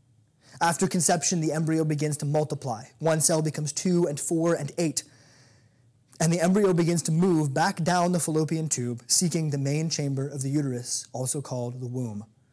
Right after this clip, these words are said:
After four to seven days, the embryo reaches the womb,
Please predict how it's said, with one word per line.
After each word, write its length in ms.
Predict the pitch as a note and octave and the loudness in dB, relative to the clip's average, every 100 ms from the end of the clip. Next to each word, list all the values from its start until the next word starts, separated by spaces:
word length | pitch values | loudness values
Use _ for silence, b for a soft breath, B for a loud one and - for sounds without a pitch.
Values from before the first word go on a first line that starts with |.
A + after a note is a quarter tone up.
| b b b b b b | b b b b b b
After 300 | D#3 E3 - | 0 2 0
four 420 | E3 - F3+ G3+ G3+ | 0 2 4 4 2
to 100 | G3 | 0
seven 380 | - D#3+ D#3+ | 0 0 -2
days, 420 | C#3 G#2+ G#2 - - - | -2 -4 -6 -6 -6 -2
the 100 | D3+ | 0
embryo 320 | D#3+ E3+ E3 | 2 4 4
reaches 420 | C#3 D#3+ E3+ G3+ | 2 0 2 0
the 100 | F3 | 2
womb, 380 | E3 C#3 C3 | 0 0 -2